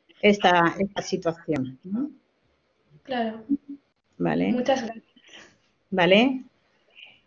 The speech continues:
Speaker 1: Vale, pues, ¿alguna cosita más?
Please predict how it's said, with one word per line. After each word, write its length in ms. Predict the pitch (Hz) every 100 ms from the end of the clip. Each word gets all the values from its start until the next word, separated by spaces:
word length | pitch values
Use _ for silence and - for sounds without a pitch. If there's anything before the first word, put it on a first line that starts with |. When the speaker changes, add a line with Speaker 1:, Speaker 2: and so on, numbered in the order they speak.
| _ - - - _ _ -
Speaker 1:
Vale, 260 | 208 180 170
pues, 360 | 185 185 180 -
¿alguna 360 | 220 208 226 233
cosita 360 | 233 233 220
más? 540 | 226 262 330 339 -